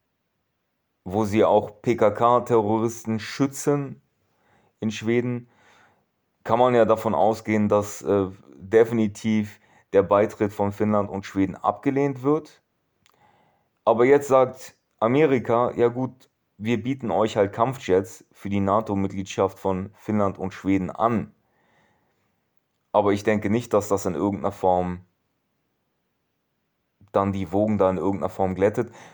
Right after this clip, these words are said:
Zumal diese Kampfjets auch schon vorher einfach im Gespräch waren.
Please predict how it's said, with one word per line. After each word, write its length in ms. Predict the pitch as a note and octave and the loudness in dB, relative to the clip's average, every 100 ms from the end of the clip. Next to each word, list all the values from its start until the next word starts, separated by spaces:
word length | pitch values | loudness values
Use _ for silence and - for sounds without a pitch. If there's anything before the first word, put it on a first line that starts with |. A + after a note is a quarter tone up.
| _ _ | _ _
Zumal 440 | - B2 C3 D3 | -2 4 4 4
diese 240 | B2+ A#2+ | 0 -2
Kampfjets 580 | A#2 A#2+ A#2+ - A2+ G#2+ | 0 0 -2 0 0 2
auch 120 | - | -2
schon 160 | - A2 | -4 -6
vorher 380 | G#2 G#2+ A2 F#2 | -2 4 4 4
einfach 260 | G2 G2 | 0 -2
im 140 | F#2 F#2 | -4 -4
Gespräch 520 | F#2 - A2+ A#2+ - | -8 -6 -4 -4 0
waren. 300 | D#2+ C#2+ | -2 -2